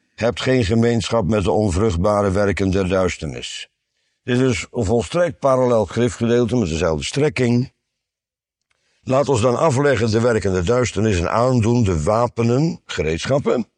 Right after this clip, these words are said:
instrumenten des lichts. Dat was weer Romeinen dertien vers twaalf. Maar het merkwaardige is nu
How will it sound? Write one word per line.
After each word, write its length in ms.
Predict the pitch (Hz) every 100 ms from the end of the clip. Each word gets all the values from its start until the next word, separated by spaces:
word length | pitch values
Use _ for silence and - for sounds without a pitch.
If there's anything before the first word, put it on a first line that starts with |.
| _ _ _
instrumenten 880 | - - 101 113 131 120 117 127 117 _ _
des 320 | 101 123 104
lichts. 360 | 160 139 - -
Dat 160 | 110
was 200 | 87 107
weer 220 | 98 113
Romeinen 460 | 107 107 104 101 95
dertien 440 | 98 95 92 95
vers 260 | 80 87 80
twaalf. 480 | - 82 62 - - _ _ _
Maar 160 | - 147
het 100 | 147
merkwaardige 840 | 175 151 135 190 233 226 180 139
is 200 | 117 107
nu 380 | 87 110 135